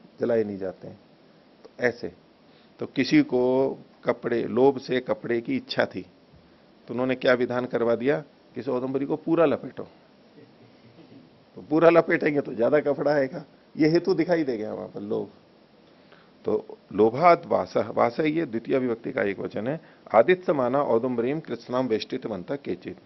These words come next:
तत्स्मृतेर बीजम, इस स्मृति का बीज यानी कारण क्या है, क्यों ये स्मृति बन गई, ये कारण था।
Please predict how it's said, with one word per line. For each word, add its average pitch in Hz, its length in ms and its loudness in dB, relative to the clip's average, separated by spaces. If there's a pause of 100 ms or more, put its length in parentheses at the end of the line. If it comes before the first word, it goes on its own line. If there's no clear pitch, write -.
(840)
तत्स्मृतेर 185 680 6
बीजम, 147 360 2
इस 151 180 -6
स्मृति 156 360 -2
का 156 120 6
बीज 135 360 6
यानी 139 220 6
कारण 143 360 6
क्या 143 180 4
है, 151 160 -4 (100)
क्यों 165 180 0
ये 160 120 2
स्मृति 151 340 0
बन 147 140 -2
गई, 170 200 -4 (1400)
ये 117 80 -4
कारण 101 320 -8
था। - 160 -20